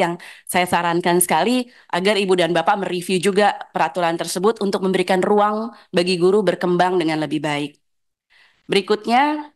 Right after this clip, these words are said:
adalah terkait dengan masalah guru yang lain, yaitu tentang distribusinya. Boleh, eh, slide berikutnya?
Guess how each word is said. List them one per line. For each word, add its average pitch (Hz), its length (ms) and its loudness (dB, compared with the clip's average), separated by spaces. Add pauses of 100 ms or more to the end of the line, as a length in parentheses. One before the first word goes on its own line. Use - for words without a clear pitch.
adalah 202 380 2
terkait 214 480 -2
dengan 202 500 2 (320)
masalah 196 640 0 (420)
guru 226 320 2
yang 202 160 2
lain, 175 640 0 (480)
yaitu 196 580 0
tentang 214 720 0 (260)
distribusinya. 180 880 0
Boleh, 190 300 -2 (320)
eh, 202 260 -4
slide 196 300 -6
berikutnya? 196 560 -4